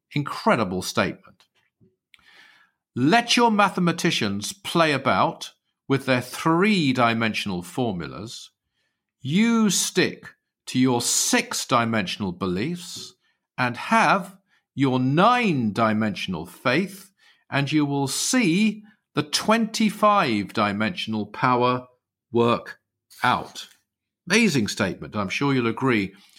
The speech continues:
for its precision, apart from anything else. And to the best of my knowledge, Doctor King has never given a commentary or an explanation of this statement, so I'm offering you now just my thoughts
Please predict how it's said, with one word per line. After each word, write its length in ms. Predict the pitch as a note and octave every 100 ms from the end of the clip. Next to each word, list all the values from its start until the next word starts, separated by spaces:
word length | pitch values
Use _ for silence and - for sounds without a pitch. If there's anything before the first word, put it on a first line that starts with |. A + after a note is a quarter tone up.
| _
for 120 | A#3+
its 100 | G#3+
precision, 760 | - - F3+ - D3+ - D#2+ D2+
apart 340 | - G2 -
from 120 | A2
anything 300 | G2+ F#2 G2
else. 380 | A2 D2+ - - - - - - - _ _
And 400 | D#3+ E3 E3 -
to 140 | - B3
the 80 |
best 320 | B3+ A3 - F#3+
of 80 |
my 220 | F3 F#3+ F3+
knowledge, 340 | D3+ B2+ B2+
Doctor 220 | E3 C#3+
King 180 | - C#3
has 100 | C3+
never 240 | C#3+ C3
given 260 | C3 C3 A#2+
a 120 | A#2 _ -
commentary 560 | - D#3+ D3+ - G3
or 140 | E3+ G2+
an 100 | A#2
explanation 760 | C3 - B2 A#2 C#3+ D#3 -
of 100 | D#3
this 160 | D#3 D3
statement, 540 | - E3 D#3 F3 F3 - - _
so 160 | - D3+
I'm 140 | D3+
offering 320 | G3 G3 D#3 D3
you 100 | C3+
now 220 | C3 B2+
just 240 | C3+ B2+
my 220 | C3 E3
thoughts 580 | F3 E3+ D3 C3+ - -